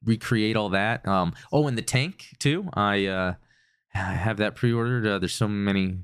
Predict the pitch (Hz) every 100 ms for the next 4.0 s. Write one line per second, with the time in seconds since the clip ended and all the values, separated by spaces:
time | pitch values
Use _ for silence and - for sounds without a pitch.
0 | - - 113 95 87 80 - - _ _
1 | _ _ - 107 104 101 98 98 - _
2 | _ _ - _ - 170 151 131 202 143
3 | 98 - 165 - 160 135 101 90 73 57